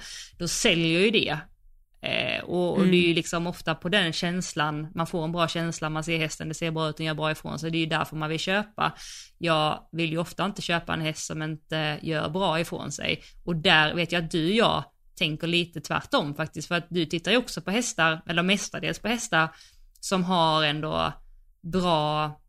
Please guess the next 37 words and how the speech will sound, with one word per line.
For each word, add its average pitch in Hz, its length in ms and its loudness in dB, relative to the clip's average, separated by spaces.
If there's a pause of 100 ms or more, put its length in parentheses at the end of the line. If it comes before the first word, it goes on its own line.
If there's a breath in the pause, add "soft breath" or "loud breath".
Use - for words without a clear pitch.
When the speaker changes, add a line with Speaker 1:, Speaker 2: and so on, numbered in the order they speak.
(280)
Speaker 1:
ändå 233 380 4
hyfsat 214 420 2
bra 202 200 2
förutsättningar, 180 960 0
bra 220 260 2
kapacitet 214 840 0
och 185 60 -2
sådär, 170 240 6
men 175 160 -2
den 180 160 2
har 180 120 0
kanske 180 240 0
inte 170 220 -4
haft 156 420 -2
noll 160 300 -2
noll 156 260 0
noll 202 420 2
i 170 140 -2
tävlingsdatabasen 175 960 2
hela 180 240 6
året, 160 500 4
utan 175 340 2
där 160 120 2
kan 185 180 0
vara 196 120 2
en 165 80 2
tolva, 233 480 4
där 180 160 2
kan 180 160 -2
vara 170 340 2
en 170 120 -2
fyra, 220 460 4
där 185 100 2
kan 175 200 -2
vara 170 240 4
liksom - 360 -4
Speaker 2:
Mm. 185 280 4